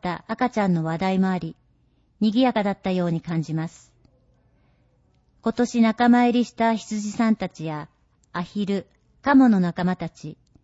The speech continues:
ママにしっかり育ててもらったインドクジャクとモルモットなど、来春も可愛らしい姿をぜひお楽しみください。問い合わせ、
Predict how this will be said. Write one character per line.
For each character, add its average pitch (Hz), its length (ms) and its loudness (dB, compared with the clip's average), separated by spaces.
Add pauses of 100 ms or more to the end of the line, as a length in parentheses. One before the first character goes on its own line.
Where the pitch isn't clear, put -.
(560)
マ 233 140 2
マ 233 120 4
に 196 120 2
し - 220 -14
っ - 80 -20
か 269 120 0
り 254 80 0
育 220 260 -4
て 220 120 -6
て 196 120 -4
も 175 140 0
ら 165 80 -4
っ 160 80 -10 (100)
た 156 200 -12 (260)
イ 196 140 0
ン 226 80 8
ド 247 140 2
ク 254 120 -4
ジ 226 100 -2
ャ 214 40 -2
ク - 120 -12
と 165 220 -6
モ 170 140 -2
ル 208 100 2
モ 226 100 6
ッ - 60 2
ト 196 120 -2
な 175 120 -2
ど、 151 180 -10 (920)
来 233 260 0
春 240 260 2
も 233 380 4 (160)
可 233 220 0
愛 277 160 2
ら 285 140 0
し 294 180 -4
い 277 60 -4
姿 196 460 -4
を 160 160 -6 (240)
ぜ 269 140 2
ひ 240 260 -2
お 170 80 -4
楽 208 260 2
し - 120 0
み 208 100 2
く 202 100 -8
だ 190 120 -6
さ 185 200 -8
い。 156 100 -10 (1900)
問 233 180 0
い 226 60 0
合 220 80 0
わ 220 100 -2
せ、 - 320 -6